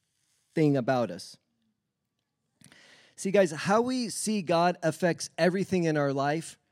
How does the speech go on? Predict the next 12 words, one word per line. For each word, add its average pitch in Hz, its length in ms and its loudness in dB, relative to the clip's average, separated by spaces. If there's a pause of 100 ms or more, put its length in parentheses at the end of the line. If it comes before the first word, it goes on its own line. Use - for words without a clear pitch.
(320)
for 180 160 -2
how 180 180 2
we 175 160 0
deal 160 300 4
with 151 180 2
pain, 185 500 -2 (400)
for 156 140 -4
how 170 140 4
we 165 100 2
deal 160 220 2
with 143 180 2
loss, 160 640 -2